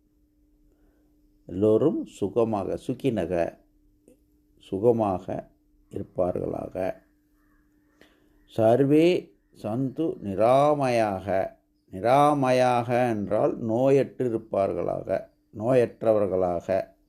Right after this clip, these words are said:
அப்போ ஆரோக்கியமா இருக்கட்டும்னு அர்த்தம். ஆனா இங்க நெகட்டிவ் வேர்டு, நிராமயமாக, நோய் இல்லாமல் இருக்கணும் என்று கூறப்பட்டுள்ளது. சர்வே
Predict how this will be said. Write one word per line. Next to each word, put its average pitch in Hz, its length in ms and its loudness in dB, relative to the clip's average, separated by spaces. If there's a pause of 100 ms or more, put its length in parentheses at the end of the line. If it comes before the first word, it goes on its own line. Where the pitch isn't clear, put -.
(1500)
அப்போ 107 440 4
ஆரோக்கியமா 143 540 2
இருக்கட்டும்னு 107 440 -4
அர்த்தம். 95 580 -8
ஆனா 127 440 -4 (760)
இங்க 127 600 0 (200)
நெகட்டிவ் 160 580 2
வேர்டு, 107 380 2 (120)
நிராமயமாக, 113 1040 -2 (440)
நோய் 147 480 4
இல்லாமல் 135 560 0
இருக்கணும் - 340 -14 (720)
என்று 98 600 -6 (100)
கூறப்பட்டுள்ளது. 80 720 -8
சர்வே 120 880 0